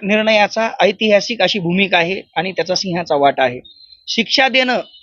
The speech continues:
म्हणजे एखाद्यावर न्याय अन्याय होणं, एवढ्या आपल्याला स-, संक्षिप्त भावना आपल्याला व्यक्त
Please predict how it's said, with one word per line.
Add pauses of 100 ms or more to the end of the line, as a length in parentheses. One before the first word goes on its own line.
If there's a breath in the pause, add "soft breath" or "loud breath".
(140)
म्हणजे
एखाद्यावर (360)
न्याय
अन्याय
होणं, (160)
एवढ्या
आपल्याला
स-,
संक्षिप्त
भावना
आपल्याला
व्यक्त